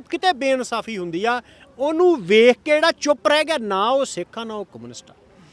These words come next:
ਤੇ ਜਿੱਥੇ ਕਿਤੇ ਵਧੀਕੀ ਹੁੰਦੀ, ਜਿੱਥੇ ਕੋਈ ਧੱਕਾ ਹੁੰਦਾ, ਉਹਦੇ ਖਿਲਾਫ ਜਿਹੜਾ ਮੈਦਾਨ 'ਚ ਡਟ ਗਿਆ, ਉਹੀ ਸਿੱਖ ਆ ਤੇ ਉਹੀ ਕਮਿਊਨਿਸਟ ਆ। ਇਹ ਸਾਂਝ ਆ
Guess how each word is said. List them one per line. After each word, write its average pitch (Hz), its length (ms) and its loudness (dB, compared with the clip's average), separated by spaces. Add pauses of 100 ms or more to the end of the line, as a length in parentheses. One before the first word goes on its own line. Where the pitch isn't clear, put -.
(300)
ਤੇ 311 80 2
ਜਿੱਥੇ 247 460 4
ਕਿਤੇ 359 200 0
ਵਧੀਕੀ 302 440 0
ਹੁੰਦੀ, 240 200 -4
ਜਿੱਥੇ 330 220 0
ਕੋਈ 381 200 2
ਧੱਕਾ 254 500 0
ਹੁੰਦਾ, 208 320 0 (280)
ਉਹਦੇ 349 260 2
ਖਿਲਾਫ 277 360 6
ਜਿਹੜਾ 311 240 4
ਮੈਦਾਨ 247 360 2
'ਚ 262 80 -10
ਡਟ 220 220 -4
ਗਿਆ, 254 180 0
ਉਹੀ 226 380 -4
ਸਿੱਖ - 300 -12
ਆ 180 60 -8
ਤੇ 170 100 -10
ਉਹੀ 147 160 -10
ਕਮਿਊਨਿਸਟ 120 420 -20
ਆ। 208 40 -20 (1500)
ਇਹ 226 100 0
ਸਾਂਝ 185 420 -6
ਆ 101 100 -12